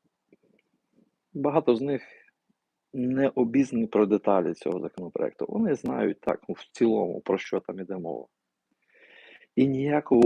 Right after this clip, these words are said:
очікування цього законопроекту там немає у військових. Цей законопроект чекають в Генштабі, десь там у середовищі совкового військового керівництва, мріючи таким с-, чином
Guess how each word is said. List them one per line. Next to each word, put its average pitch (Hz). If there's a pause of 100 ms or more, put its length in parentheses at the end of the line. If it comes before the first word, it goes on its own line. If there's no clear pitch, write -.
(100)
очікування 123
цього 123
законопроекту 107
там 127
немає 113
у 101
військових. - (260)
Цей 190
законопроект 151
чекають 135
в 120
Генштабі, 101
десь 101
там 107 (500)
у 123 (120)
середовищі 123 (240)
совкового 127
військового 113
керівництва, 113 (1200)
мріючи 135 (800)
таким -
с-, -
чином 180